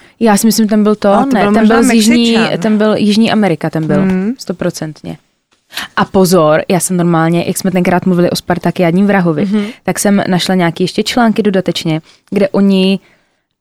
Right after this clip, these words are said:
Speaker 1: eh, spojují Ramireze a Spartakiádního vraha, že oni vraždili v jeden moment úplně stejně.
Speaker 2: Jo.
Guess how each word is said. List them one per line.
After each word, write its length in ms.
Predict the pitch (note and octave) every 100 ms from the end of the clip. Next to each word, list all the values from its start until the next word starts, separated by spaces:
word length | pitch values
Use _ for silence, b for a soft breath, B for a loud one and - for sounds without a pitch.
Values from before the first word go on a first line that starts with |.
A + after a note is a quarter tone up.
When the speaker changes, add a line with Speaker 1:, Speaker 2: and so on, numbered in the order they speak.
| -
Speaker 1:
eh, 480 | F#3+ F#3 F3+ F3 F#3 _ _ _ _ _ -
spojují 720 | - - A3+ A3+ G#3+ G#3+ A3+
Ramireze 760 | G3+ A#3 B3 A3 G3+ F#3+ F#3 G3 -
a 500 | F#3+ F#3 F3+ F3+ F3+ F3
Spartakiádního 720 | A3+ G#3+ A3+ A3 G3+ G#3 A3
vraha, 320 | A3 F3 D3+
že 140 | F#3+ G#3
oni 180 | G#3 G3+
vraždili 460 | G3+ G3 G3+ G#3
v 80 | F#3+
jeden 240 | G3+ G#3
moment 340 | G#3 G3+ F#3+ -
úplně 240 | G#3+ G#3
stejně. 480 | - B3+ C4 C4+ C#4
Speaker 2:
Jo. 200 | C4 B3+